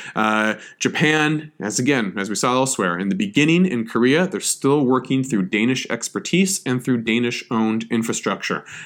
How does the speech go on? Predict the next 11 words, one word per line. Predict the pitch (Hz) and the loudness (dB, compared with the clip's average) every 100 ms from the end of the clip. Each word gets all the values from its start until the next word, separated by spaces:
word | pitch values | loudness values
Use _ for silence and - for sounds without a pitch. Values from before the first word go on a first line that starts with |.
| - | -6
Uh, | 101 95 95 98 95 101 | -2 0 0 0 0 2
not | 113 101 | 2 2
an | 107 | 0
ideal | 104 104 98 92 92 | -2 -2 0 0 0
scenario. | - 120 117 95 71 - - - | 0 2 2 2 -2 -6 -12 -8
This | - 110 | -4 0
becomes | 135 135 127 117 | 0 2 0 2
an | 117 | 2
even | 113 123 | 2 0
greater | 120 147 240 269 | 2 4 4 4
concern | 202 175 - 127 131 185 | 4 2 4 4 4 2